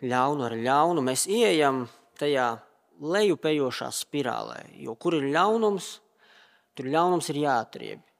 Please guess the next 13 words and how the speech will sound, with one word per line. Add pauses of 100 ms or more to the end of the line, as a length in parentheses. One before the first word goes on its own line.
(360)
Kur
ir
ļaunums
jāatrieb,
tur
jāatrieb
vēl
vairāk,
un (320)
ļaunums
vairojas (440)
un
vairojas.